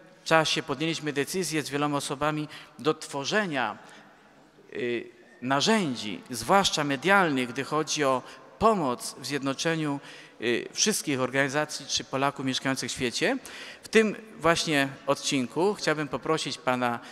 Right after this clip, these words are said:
mojego kolegę Mirka Olszyckiego, który by wam tutaj przedstawił kilka propozycji, gdy chodzi o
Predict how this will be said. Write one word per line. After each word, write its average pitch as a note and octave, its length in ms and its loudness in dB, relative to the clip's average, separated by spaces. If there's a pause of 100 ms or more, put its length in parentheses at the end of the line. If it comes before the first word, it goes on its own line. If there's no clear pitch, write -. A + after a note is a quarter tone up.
(100)
mojego A#2 280 -2
kolegę C3+ 440 0 (200)
Mirka C3 240 -2
Olszyckiego, D3+ 600 -2
który C3+ 300 -6
by C3+ 240 -4
wam B2+ 280 -4 (140)
tutaj B2 320 -2 (100)
przedstawił B2 560 -4 (260)
kilka E3+ 320 2
propozycji, C#3+ 760 0
gdy B2 160 -4
chodzi C3 400 0
o B2 140 2